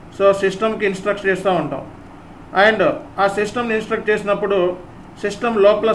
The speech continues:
something ఏదో processing జరిగి మనకు కావాల్సిన రిజల్ట్స్ని కొన్ని fraction of సెకండ్స్లో మనం ల్యాప్‌టాప్‌లోనో లేకపోతే సిస్టంలోనో లేదా టాబ్లెట్స్లో మనం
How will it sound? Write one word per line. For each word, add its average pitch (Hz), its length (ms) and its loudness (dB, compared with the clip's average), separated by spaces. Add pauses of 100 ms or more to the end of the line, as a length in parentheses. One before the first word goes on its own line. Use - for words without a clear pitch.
something 196 300 -2 (100)
ఏదో 208 100 2 (140)
processing 214 580 0
జరిగి 196 260 2 (640)
మనకు 226 320 2
కావాల్సిన 220 540 4 (480)
రిజల్ట్స్ని 220 500 0
కొన్ని 202 280 -2
fraction 196 400 2
of 202 120 -4
సెకండ్స్లో 196 520 -4
మనం 175 140 0 (680)
ల్యాప్‌టాప్‌లోనో 196 760 4
లేకపోతే 180 320 0
సిస్టంలోనో 190 540 0 (460)
లేదా 175 160 2 (120)
టాబ్లెట్స్లో 202 560 4
మనం 185 160 0